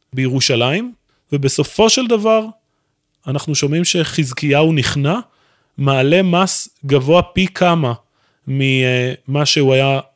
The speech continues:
צריך במקור לאשורים, וחלק מאוד גדול מהממלכה שלו, זאת אומרת, שפלת יהודה והאזור הזה של לכיש, אנחנו יודעים היום כמה הוא עשיר מבחינה חקלאית, נלקח מיהודה ומועבר לפלישתים.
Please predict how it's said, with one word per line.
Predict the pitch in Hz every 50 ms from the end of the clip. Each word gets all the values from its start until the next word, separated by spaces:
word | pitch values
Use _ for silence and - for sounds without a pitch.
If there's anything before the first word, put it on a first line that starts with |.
| _ _
צריך | - - 139 127 139 135 -
במקור | 143 135 131 127 - - - 208 226 214 190 - _ _ _ _ _ _ _ -
לאשורים, | 131 131 127 123 117 - - 139 123 135 180 233 269 269 277 _ _ _ _ _ _ _ _ 131
וחלק | 120 120 135 139 135 - - - - - 180 185 208 202 -
מאוד | 175 165 170 175 170
גדול | 160 156 147 147 160 175
מהממלכה | 175 170 151 135 131 131 127 120 - - 220
שלו, | 208 - 160 131 120
זאת | 117 117
אומרת, | 135 131 131 127 127 123
שפלת | - - - 147 135 143 156 -
יהודה | 160 143 139 151 143 131
והאזור | 131 120 117 120 127 143 143 143
הזה | 131 123
של | 117 - 131 123 123 - _ _ _ _ _ _ _ -
לכיש, | 131 120 - 151 185 220 - 156
אנחנו | 135 120 - 139
יודעים | 123 120 139 143 147 135
היום | 127 127 139 139 139 135
כמה | - - 143 143 139
הוא | 135 127 123
עשיר | - - - 175 175 165 151 139 139 _ _ _ _ _
מבחינה | 131 120 117 - - 135 139
חקלאית, | 139 - 156 143 - 135 123 - - 254 240 - - - _ _ _ _ _ _ _ -
נלקח | 135 139 139 139 135 127 - - 208 202 - 123 - - 160
מיהודה | 151 151 151 139 127 127 131 131 165 170 175 170
ומועבר | 151 139 139 131 127 123 117 117 120 131 127 127 131
לפלישתים. | 127 127 - - 117 104 - - - 123 107